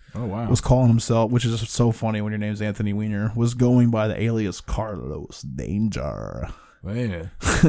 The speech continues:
Speaker 2: And, uh, so he got caught again in the middle, like, they were filming his, like, rise back into politics.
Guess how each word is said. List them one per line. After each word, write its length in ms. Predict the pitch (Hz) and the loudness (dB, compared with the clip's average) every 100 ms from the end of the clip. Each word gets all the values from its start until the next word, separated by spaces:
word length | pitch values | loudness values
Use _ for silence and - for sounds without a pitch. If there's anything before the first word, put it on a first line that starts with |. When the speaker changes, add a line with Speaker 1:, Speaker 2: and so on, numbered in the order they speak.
| 127 - - - | 4 -2 -16 -2
Speaker 2:
And, 360 | 135 131 123 | 2 4 6
uh, 280 | 123 120 117 | 6 6 6
so 160 | - 139 | 4 6
he 100 | 165 | 6
got 180 | 190 127 | 6 2
caught 300 | 156 151 131 | 4 4 4
again 600 | 110 127 123 113 110 110 | 4 4 6 4 0 0
in 100 | 127 | 4
the 80 | 117 | 6
middle, 420 | 120 143 131 123 | 8 6 6 2
like, 220 | 110 113 | 0 0
they 140 | 120 127 | 4 4
were 100 | 120 | 2
filming 440 | - 127 123 117 | 2 4 4 4
his, 220 | 110 110 | 2 0
like, 380 | 107 98 104 101 | -2 -2 -2 -2
rise 320 | 98 104 113 | 0 2 0
back 220 | - 101 110 | -2 -2 -2
into 140 | 98 | -2
politics. 680 | - 101 104 113 113 - | 0 0 0 0 -2 -4